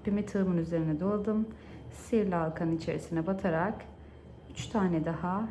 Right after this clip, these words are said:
ikili trabzan oluşturuyorum. İki ve üç.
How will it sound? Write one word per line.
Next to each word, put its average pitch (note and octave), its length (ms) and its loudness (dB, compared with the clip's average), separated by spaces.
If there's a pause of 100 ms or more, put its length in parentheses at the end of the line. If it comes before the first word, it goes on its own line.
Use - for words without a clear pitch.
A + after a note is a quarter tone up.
(280)
ikili G3 320 0
trabzan G3 720 0 (200)
oluşturuyorum. E3+ 680 -4 (2750)
İki E3 500 -4 (4000)
ve G3 240 2 (240)
üç. - 360 -12